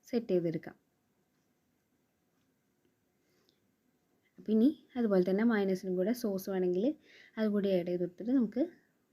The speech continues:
ബർഗർ സെറ്റാക്കി എടുക്കാം. അപ്പോൾ വളരെ ഈസിയാണ് ഉണ്ടാക്കാനായിട്ട്. കുറച്ച് സമയം കൊണ്ട് തന്നെ നമുക്കൊന്ന് ഉണ്ടാക്കിയെടുക്കാനും പറ്റും.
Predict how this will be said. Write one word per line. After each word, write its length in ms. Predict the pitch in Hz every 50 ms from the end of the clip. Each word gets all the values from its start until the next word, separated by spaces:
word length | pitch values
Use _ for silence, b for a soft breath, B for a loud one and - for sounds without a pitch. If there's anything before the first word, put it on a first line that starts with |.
| _ _ _ _
ബർഗർ 320 | 226 220 196 180 185 180 185 208 262 320 - _ _ _ -
സെറ്റാക്കി 340 | - 240 233 - 190 180 - 160
എടുക്കാം. 200 | 160 - _ _ _ _ B B B B B B B B
അപ്പോൾ 180 | B _ - 202 190
വളരെ 260 | 175 170 170 180 208 247 262
ഈസിയാണ് 300 | 247 233 - 214 202 190 190
ഉണ്ടാക്കാനായിട്ട്. 580 | 185 180 170 165 - 170 170 165 170 170 - 214 208 -
കുറച്ച് 280 | 220 226 226 - - 285 277
സമയം 200 | 269 240 220 202 190
കൊണ്ട് 140 | 185 180 180
തന്നെ 140 | 180 208 302 311 B B B B B B B B B -
നമുക്കൊന്ന് 320 | 233 220 208 226 226 285 311 - - _ _ -
ഉണ്ടാക്കിയെടുക്കാനും 580 | 285 277 277 254 247 233 208 208 208 190 190 180 170
പറ്റും. 200 | 160 - 180